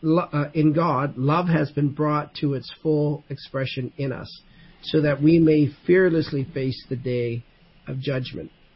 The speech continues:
And, and then it, it goes, goes on. And then, of course, uh, verse eighteen, we talk about there's no fear in love, uh, because fear has to do with punishment, but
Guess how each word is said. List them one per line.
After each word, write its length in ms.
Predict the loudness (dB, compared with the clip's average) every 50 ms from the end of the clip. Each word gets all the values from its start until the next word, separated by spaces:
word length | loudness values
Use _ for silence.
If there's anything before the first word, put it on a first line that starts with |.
| _ _ _ -20 -20 _ _ _ _ -2
And, 260 | 0 0 0 0 0
and 160 | -2 -2 0
then 140 | 0 -2 -2
it, 120 | -4 -4
it 180 | -4 -4 -4 -2
goes, 260 | 0 0 0 0 0
goes 300 | -2 -2 0 0 0 0
on. 260 | 0 0 0 0 0
And 80 | 0 0
then, 100 | -2 -4
of 100 | -4 -4
course, 420 | -2 -2 -2 -2 -2 -4 -8 -10 -8
uh, 140 | -6 -6 -4
verse 280 | -2 -2 -2 -2 -2 -2
eighteen, 500 | -2 -4 0 2 2 2 4 2 0 -2
we 80 | -2
talk 240 | -2 -2 -4 -2 -2
about 180 | -2 -2 -2 -2
there's 200 | -2 -4 -2 0
no 160 | 0 0 0 -2 -2
fear 220 | 0 0 2 2
in 120 | 0 0 0
love, 280 | 0 -2 -2 -2 -4 -6 -10 -16 -20 -20 -20 -20 _ _ _ _ _ -20 -14 -8
uh, 180 | -6 -6 -4 -4 -4
because 200 | -4 -4 -2 2
fear 160 | 4 4 6 6
has 120 | 4 4
to 80 | 2 0
do 80 | 0 2
with 160 | 0 -2 0 0
punishment, 560 | 0 2 2 0 -2 -4 -4 -6 -6 -8 -12 -16 -20 _ _ -12
but 160 | -12 -12 -12